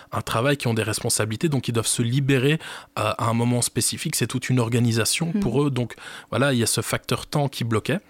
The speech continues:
Speaker 1: Euh, il y a, ouais, je l'ai dit, moi, il faut que je sois disponible. Donc, du coup, j'ai créé quelques ateliers pour, euh, en retirer absolument tout ce qu'il fallait retirer. Donc, euh, j'avais la base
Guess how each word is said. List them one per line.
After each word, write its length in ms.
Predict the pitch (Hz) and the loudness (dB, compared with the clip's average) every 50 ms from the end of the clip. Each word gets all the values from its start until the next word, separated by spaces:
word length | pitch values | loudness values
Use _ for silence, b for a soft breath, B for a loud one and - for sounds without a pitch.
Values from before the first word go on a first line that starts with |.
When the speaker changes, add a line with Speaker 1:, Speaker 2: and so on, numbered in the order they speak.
| B B B B B B B B B - | B B B B B B B B B -4
Speaker 1:
Euh, 1120 | 113 107 107 107 107 104 104 107 101 104 101 101 101 101 101 98 98 92 85 73 80 73 69 | -2 0 2 2 2 2 2 2 2 0 0 0 -2 -2 -2 -2 -2 -2 -2 -4 -4 -4 -4
il 160 | 95 113 113 | -4 -4 -2
y 100 | 113 110 | 0 2
a, 440 | 107 107 107 104 107 98 101 101 98 | 2 2 2 2 2 2 0 0 -2
ouais, 300 | 104 104 107 120 151 151 | -4 -2 0 0 0 0
je 120 | 123 113 | 2 2
l'ai 80 | 113 107 | 0 0
dit, 200 | 110 110 135 156 | 2 2 4 4
moi, 360 | 147 123 113 113 123 143 139 127 | 4 4 4 4 4 2 2 2
il 60 | 113 | 0
faut 160 | - - 113 | 0 -2 -4
que 80 | 107 - | -4 -2
je 40 | - | -2
sois 100 | - 113 | -2 -2
disponible. 400 | 110 113 - - 123 135 151 143 | -2 -2 -2 -2 0 0 2 2
Donc, 140 | 135 131 120 | 2 0 0
du 100 | 113 110 | 0 0
coup, 200 | - 165 175 185 B B B B B B B B | 2 2 2 2 B B B B B B B B
j'ai 240 | - 117 107 120 117 | -4 -2 0 2 0
créé 340 | 107 - - 131 135 147 143 | 0 2 2 2 4 4 2
quelques 420 | - - 123 110 - 127 110 110 | 2 2 0 0 2 0 0 0
ateliers 480 | 110 107 - - 117 107 110 117 156 160 - _ _ - | 0 0 0 0 0 2 2 0 0 -2 -6 _ _ -4
pour, 480 | - 151 160 156 156 - - - - _ - | 0 2 2 2 2 0 -2 -8 -10 _ -4
euh, 300 | 117 113 110 107 110 117 - | -2 0 0 0 0 -2 0
en 120 | - 123 120 | 0 0 0
retirer 560 | 117 131 143 143 - - 147 131 143 139 139 - B B B B B B B B B B B | 2 2 0 0 0 0 0 2 2 0 0 -2 B B B B B B B B B B B
absolument 400 | - - - - 156 143 151 151 | -4 -4 0 2 2 4 4 2
tout 180 | 151 - - 190 | 0 0 -2 0
ce 120 | 170 - | 0 -2
qu'il 120 | - - 147 | -2 -4 -4
fallait 260 | - - 131 127 127 | -2 0 2 2 2
retirer. 540 | 120 120 117 131 151 139 - - 135 131 131 | 2 2 2 0 0 0 0 0 0 0 0
Donc, 280 | 120 120 113 - - | 0 -2 -4 -2 0
euh, 420 | 117 113 110 110 110 107 104 104 110 | 0 2 2 4 2 2 2 0 0
j'avais 520 | 107 - 131 127 123 143 151 151 139 - _ - | 0 0 0 2 2 2 2 0 0 -2 _ -4
la 180 | 120 127 131 120 | -2 0 0 0
base 440 | 123 131 139 139 135 127 120 - | 0 0 2 2 2 0 -2 -6